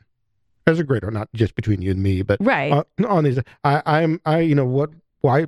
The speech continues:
Speaker 1: my voice shouldn't really matter here very much, 'cause I'm not a part of that community at all. But at the same time, these are conversations I want to have because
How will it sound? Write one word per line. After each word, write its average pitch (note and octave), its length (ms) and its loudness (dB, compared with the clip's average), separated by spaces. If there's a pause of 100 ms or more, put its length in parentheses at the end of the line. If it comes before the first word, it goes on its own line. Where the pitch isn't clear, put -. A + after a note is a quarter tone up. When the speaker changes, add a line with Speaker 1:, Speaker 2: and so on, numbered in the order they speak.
Speaker 1:
my A2+ 200 0
voice B2+ 220 0
shouldn't C#3 260 -2
really G#2 160 2
matter G2 300 0
here G#2+ 220 2
very G#2+ 200 0
much, - 320 0
'cause C3 220 0
I'm B2 240 0
not A#2+ 300 0
a D3+ 100 0
part C3 300 -4
of D3 140 -2
that C#3+ 220 -2
community C#3+ 540 0 (360)
at D3 220 0
all. D#3+ 400 -2 (200)
But E3 160 4
at D#3+ 80 0
the E3 80 2
same F#3+ 220 0
time, D3 160 2
these D#3+ 140 0
are D#3+ 60 -4
conversations E3 640 0 (100)
I E3+ 220 2
want E3+ 260 0
to - 80 -4
have G#2 380 0
because D3 420 0